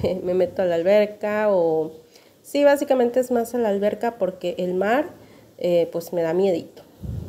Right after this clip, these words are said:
Pregunta número seis, ¿tipo de calzado en el que estás más cómoda?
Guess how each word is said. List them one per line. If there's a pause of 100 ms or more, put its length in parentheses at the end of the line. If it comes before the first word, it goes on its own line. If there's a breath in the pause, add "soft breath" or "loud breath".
(140)
Pregunta
número
seis, (100)
¿tipo
de
calzado
en
el
que
estás
más
cómoda?